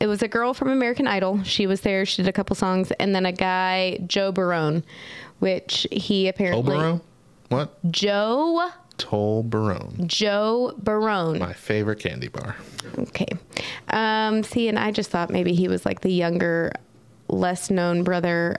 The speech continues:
Speaker 1: of Ray.
Speaker 2: Ramon?
Speaker 1: No, Barone.
Speaker 2: Barone?
Speaker 1: Yeah, Everybody Loves Raymond.
Speaker 2: Oh, the fake, the fake, the fake name
Speaker 1: Yeah.
Speaker 2: of the character.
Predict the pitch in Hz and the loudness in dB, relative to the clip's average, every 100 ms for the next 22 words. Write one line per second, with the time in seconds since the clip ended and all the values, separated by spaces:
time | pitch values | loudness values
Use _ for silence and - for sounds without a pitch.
0 | - 175 170 170 160 175 - - - - | 0 0 2 0 -4 -10 -16 -20 -20 -20
1 | - - - 190 175 175 196 - - - | -20 -8 -2 0 2 2 0 -4 -18 -20
2 | - - - - 117 104 92 92 113 151 | -20 -20 -20 -12 0 2 2 4 4 4
3 | - - - - - - - - 370 302 | 0 -10 -20 -20 -20 -20 -10 -2 0 2
4 | 175 175 165 - - 240 320 320 170 170 | 0 0 -4 -4 0 2 2 2 2 2
5 | 160 - - - - - - 98 95 101 | -2 -8 -14 -16 -20 -14 -2 0 2 2
6 | 131 156 - - 302 359 214 233 254 269 | 0 -2 -6 -4 0 0 0 0 2 2
7 | 277 254 277 320 202 165 160 - - 151 | 0 0 2 2 2 0 -2 -6 0 2
8 | 147 135 123 156 160 160 117 107 - 139 | 2 2 2 0 0 -2 -2 0 0 0
9 | 131 - - - - - - 107 - 95 | -2 -6 -14 -18 -20 -20 -20 -12 -6 -2
10 | - 104 98 95 87 87 285 311 180 165 | 0 0 0 0 0 0 0 2 2 0
11 | 151 82 82 - 87 | 0 -2 -4 -6 -10